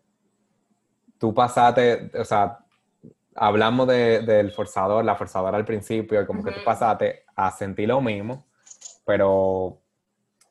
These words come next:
Speaker 1: en, en una situación en la que tal vez sí tú estás justificada de, de mierda, pero, o sea, esta es mi relación, yo la, debería de
Speaker 2: Ujú.
Speaker 1: forzarlo, entre comillas, debería de luchar por eso, que tal vez eso es lo que los forzadores de Tinder y Grindr están pensando cuando,
Speaker 2: <laughs>
Speaker 1: cuando te escriben, de que, "¿Por qué tú no me respondes?".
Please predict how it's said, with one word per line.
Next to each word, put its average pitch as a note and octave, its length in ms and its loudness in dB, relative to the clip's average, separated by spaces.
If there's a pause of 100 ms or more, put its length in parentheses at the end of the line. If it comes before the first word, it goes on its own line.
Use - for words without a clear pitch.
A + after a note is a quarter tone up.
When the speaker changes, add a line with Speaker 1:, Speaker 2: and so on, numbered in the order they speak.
(160)
Speaker 1:
en, G#2 220 0
en G#2 280 0
una A2 320 -4
situación A#2 400 -4
en G2+ 80 -4
la F#2+ 100 -4
que F#2+ 120 -8
tal F#2 200 -4
vez F#2 140 -8
sí G2+ 120 -10
tú G2+ 100 -12
estás G#2 160 -4
justificada A2 720 -2
de, F#2 220 -6
de F#2 160 -10
mierda, G#2+ 300 -6
pero, F#2 300 -6
o - 120 -14
sea, - 120 -14
esta G#2 80 -10
es G2+ 60 -6
mi G#2 60 -8
relación, A2 340 -6
yo G#2 60 -4
la, F#2 180 -4
debería G2 800 -6
de G#2+ 80 0
Speaker 2:
Ujú. G2 100 -4
Speaker 1:
forzarlo, G#2+ 480 0
entre F#2+ 220 -4
comillas, G2+ 360 -6
debería F#2 300 -6
de G2+ 100 -6
luchar G2+ 280 -8
por G2+ 140 -2
eso, G2 340 -6 (400)
que G2+ 100 -6
tal G2+ 140 -2
vez G#2 100 4
eso G#2 80 -2
es A#2 40 2
lo A#2 100 2
que B2 80 4
los A2+ 100 0
forzadores G#2+ 500 0
de G#2 180 2
Tinder G2+ 500 -4
y G2 40 -6
Grindr G2 340 -4
están F#2+ 200 -8
pensando G2 380 -4
cuando, A#3+ 220 2 (320)
Speaker 2:
<laughs> - 300 -20
Speaker 1:
cuando F#2+ 180 -4
te G2 60 -6
escriben, G2+ 200 -4
de G2+ 80 -6
que, G#2 60 -8
"¿Por - 100 -10
qué A#2 60 -8
tú D#3+ 80 -2
no D#3+ 60 -2
me F3 140 0
respondes?". F#3+ 800 4